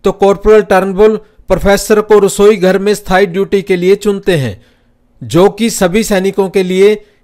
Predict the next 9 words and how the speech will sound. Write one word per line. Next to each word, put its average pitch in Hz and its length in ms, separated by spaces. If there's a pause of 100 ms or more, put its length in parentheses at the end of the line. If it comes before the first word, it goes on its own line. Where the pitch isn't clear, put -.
(140)
एक 202 200
मजाक 180 720 (200)
और 202 320
खुशी 202 260
का 214 100
विषय 190 300
बन 208 220
जाता 170 300
है। 107 260